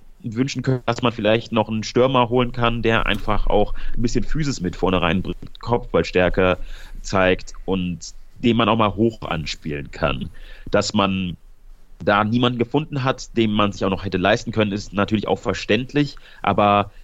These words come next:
man hätte schon, glaube ich, da einfach ein bisschen mehr nachsetzen können. Selbst wenn man nicht so einen Stürmer-Typen hätte bekommen können, hätte man trotzdem noch einfach auch noch einen weiteren gelernten Stürmer schon verpflichten können. Einfach um, ähm,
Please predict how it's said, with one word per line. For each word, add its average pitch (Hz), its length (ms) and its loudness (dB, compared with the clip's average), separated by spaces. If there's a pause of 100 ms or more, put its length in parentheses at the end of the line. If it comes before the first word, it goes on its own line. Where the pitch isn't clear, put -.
(200)
man 101 100 0
hätte 113 340 2
schon, 110 360 -2
glaube 95 320 0
ich, 92 100 -4
da 90 140 0
einfach 92 320 -2
ein 85 100 -6
bisschen 95 300 0
mehr 87 180 2
nachsetzen 73 680 -4
können. 69 280 -4 (220)
Selbst 117 400 2
wenn 123 100 4
man 123 260 0
nicht 123 300 0
so 135 200 4
einen 131 260 -4 (460)
Stürmer-Typen 110 760 0
hätte 117 160 2
bekommen 104 260 0
können, 101 160 2
hätte 104 200 -4
man 92 100 -2
trotzdem - 420 -4
noch 85 220 -4
einfach 85 380 -2
auch 76 240 -6
noch 76 160 -6
einen 71 240 -8 (340)
weiteren 90 400 0
gelernten 80 380 0
Stürmer 78 420 2 (180)
schon 87 240 0
verpflichten 80 460 -4
können. 95 260 2 (460)
Einfach 110 360 2
um, 104 380 -4 (160)
ähm, 95 480 2